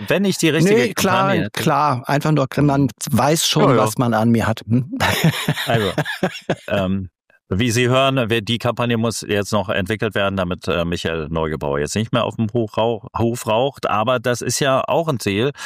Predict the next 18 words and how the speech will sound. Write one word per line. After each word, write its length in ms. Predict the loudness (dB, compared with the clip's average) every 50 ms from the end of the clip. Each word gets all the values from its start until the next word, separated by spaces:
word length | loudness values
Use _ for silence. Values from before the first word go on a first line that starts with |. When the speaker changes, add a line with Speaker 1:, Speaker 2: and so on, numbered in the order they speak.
| -14 -8
Speaker 1:
Das 160 | -4 -4 -2 -2
will 120 | -2 -2
man 120 | -2 0
ja 120 | 0 0 0
auch 160 | 0 -2 -2
dann 220 | -2 -2 -2 -2 -4 -4
umsetzen 560 | -2 0 2 2 0 0 -2 -2 -4 -4 -2
in 140 | -2 -2 0
eine 240 | 0 0 0 0
Handlung, 280 | 0 -2 -2 -2 -2 0
nämlich 260 | 0 0 -2 -4 -4
in 100 | -4 -4
eine 260 | -2 -2 -2 -4 -2
Nichthandlung. 560 | -2 -2 -4 -4 -4 -4 -2 -2 -2 -4 -6 -4
Da 200 | -4 -4 -2 -2
wird 200 | -2 -4 -4 -4
nicht 160 | -8 -8 -6
geraucht. 360 | -4 -4 -4 -4 -6 -8 -10